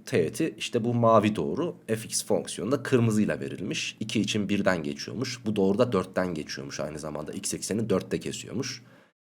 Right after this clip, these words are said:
G x fonksiyonu x kare artı B x çarpı F x'miş. Bu fonksiyonun x eşittir iki apsisi noktasındaki teğetinin eğimi soruluyor bize.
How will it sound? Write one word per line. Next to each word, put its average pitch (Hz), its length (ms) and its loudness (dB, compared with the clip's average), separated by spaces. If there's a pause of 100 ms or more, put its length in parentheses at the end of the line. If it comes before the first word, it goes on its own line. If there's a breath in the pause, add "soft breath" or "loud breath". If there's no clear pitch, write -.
(180)
G 143 180 10
x 143 220 0
fonksiyonu 127 500 2
x 123 180 -2
kare 117 180 6
artı 110 280 4
B 110 140 8
x 113 200 -2
çarpı 95 400 4
F 87 120 -6
x'miş. - 560 -4
Bu 127 40 0
fonksiyonun 98 680 0
x - 200 -2
eşittir 120 460 -2
iki 104 340 0
apsisi 85 420 -4
noktasındaki 87 540 -2
teğetinin 95 440 0
eğimi 78 260 -2
soruluyor 62 500 -12
bize. - 160 -14